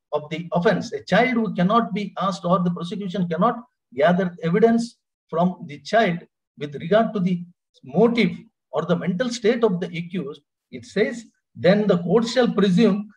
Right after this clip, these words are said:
that the accused had that motive until it is contrary proved. So the burden shifts to the accused to prove that he did not have any such mental state.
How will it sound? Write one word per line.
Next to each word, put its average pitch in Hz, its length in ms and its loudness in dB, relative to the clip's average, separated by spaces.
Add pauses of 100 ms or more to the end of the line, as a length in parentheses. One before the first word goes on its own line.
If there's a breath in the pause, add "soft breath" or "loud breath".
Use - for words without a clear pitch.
(120)
that 185 180 0
the 202 160 2
accused 220 320 -2
had 226 240 4
that 233 300 0
motive 240 320 -2 (1600)
until 185 380 0
it 254 120 -4
is 220 120 0
contrary 180 500 0
proved. - 240 -14
So 202 200 2
the - 340 0
burden 208 480 2 (160)
shifts - 380 -8
to 226 100 -2
the 180 300 0
accused 175 540 -2 (300)
to 180 80 -4 (120)
prove 226 320 -2
that 208 220 0
he 240 140 -4
did 233 180 -6
not 269 180 0
have 240 240 2
any 214 140 -4
such 202 260 -6 (120)
mental 202 380 0 (460)
state. - 440 -2